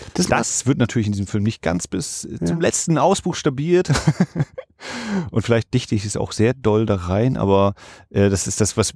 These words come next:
Speaker 2: was mir bei dieser Szene dann auch so, äh, durch den Kopf schießt so ein bisschen.
Speaker 1: Ja, mir wird das auf einmal bewusst, das ist ganz schön präsent im ganzen Film, dass die meisten, also wirklich mit Abstand die meisten Männer,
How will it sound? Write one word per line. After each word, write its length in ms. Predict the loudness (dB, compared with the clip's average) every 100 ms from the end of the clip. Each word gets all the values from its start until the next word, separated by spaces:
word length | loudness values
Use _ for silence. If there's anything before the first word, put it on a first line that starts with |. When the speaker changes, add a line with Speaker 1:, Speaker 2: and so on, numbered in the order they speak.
| -2
Speaker 2:
was 160 | 2
mir 140 | 4 4
bei 80 | 4
dieser 160 | 2
Szene 300 | 2 2 4
dann 240 | 4 2 0
auch 180 | -6
so, 480 | -2 0 2 2 0
äh, 340 | -2 -2 -4 -4
durch 180 | -2 -2
den 80 |
Kopf 240 | -2 -6 -8
schießt 320 | -8 -8 -6
so 100 | -8
ein 60 | -8
bisschen. 360 | -8 -8 -10 -10 _ _ 0
Speaker 1:
Ja, 120 | 4
mir 280 | 6 6 4
wird 100 | 2
das 120 | 2
auf 60 |
einmal 200 | 4 4
bewusst, 420 | 4 2 2 0 -2
das 100 | -4
ist 140 | -2
ganz 200 | 0 2
schön 140 | 2
präsent 500 | 2 0 2 2 2
im 200 | 0 0
ganzen 420 | 2 2 0 -2 0
Film, 380 | 2 4 4
dass 180 | 2 -2 -4 -18 -20 _ 0
die 260 | 4 4 0 _ -2
meisten, 640 | 2 4 4 4 0 -6
also 160 | -2 0
wirklich 200 | 2 0
mit 140 | 0
Abstand 320 | -2 -2 -2
die 60 | -2
meisten 500 | 2 2 2 0 0
Männer, 500 | 2 4 4 4